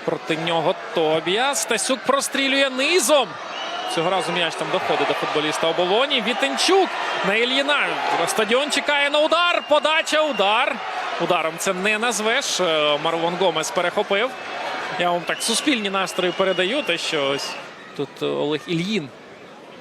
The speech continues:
падав. Ясно, що хотілося б пивоварам побачити пенальті. Кевін штовхав, е, відверто Ільїна, але тут ще питання, чи Ільїн рукою не грав.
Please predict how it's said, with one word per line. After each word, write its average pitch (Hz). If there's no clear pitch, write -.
падав. 170
Ясно, 156
що 156
хотілося 202
б -
пивоварам 151
побачити 151
пенальті. 226
Кевін 285
штовхав, 208
е, -
відверто 151
Ільїна, 269
але 254
тут -
ще -
питання, 254
чи -
Ільїн 226
рукою 233
не 165
грав. 147